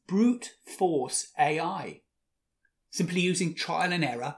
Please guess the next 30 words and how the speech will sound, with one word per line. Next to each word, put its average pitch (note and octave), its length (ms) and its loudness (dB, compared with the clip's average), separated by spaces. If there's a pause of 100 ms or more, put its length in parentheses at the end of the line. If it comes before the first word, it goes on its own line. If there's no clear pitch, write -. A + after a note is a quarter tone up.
(160)
backed D3 220 0
up C#3+ 120 -6
by C3+ 240 -6
enormous D#3+ 520 4
data A#2+ 300 -4
sets - 480 -10 (100)
and D#3 200 -2 (100)
oodles G#3+ 380 4
of D3 100 -4
processing C#3 640 0 (600)
to E3+ 100 2
attempt D#3 360 2
to D3 40 -4
fool G3 320 -2
the F#3+ 80 4
watcher C3+ 520 -4 (200)
that D3+ 160 6
it D#3+ 120 0
understands, D#3+ 1040 -4 (420)
when C#3+ 200 0
actually C#3 500 0
all D3 160 2
it's - 160 -6
doing C3+ 280 -4
is B2 100 -6
predicting C#3 640 -2
what D3 200 2
will C3 140 0
earn A#2+ 140 -4
it D3 180 -2